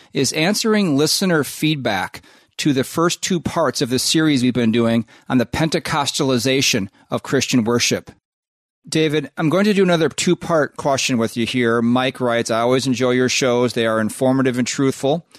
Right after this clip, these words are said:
I do believe there are legitimate concerns when it comes to the Christian music of the day. I know people will get caught up in emotionalism and not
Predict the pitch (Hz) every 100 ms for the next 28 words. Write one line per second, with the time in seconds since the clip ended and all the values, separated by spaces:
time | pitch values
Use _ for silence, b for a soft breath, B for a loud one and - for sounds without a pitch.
0 | B B B 120 110 120 127 127 123 123
1 | 113 107 117 120 127 127 - 120 - 127
2 | 123 123 120 131 120 123 117 - 123 -
3 | 117 120 117 120 104 110 135 117 98 113
4 | 120 127 120 117 113 117 - - 123 123
5 | 120 117 113 139 143 147 123 120 123 123
6 | 110 113 123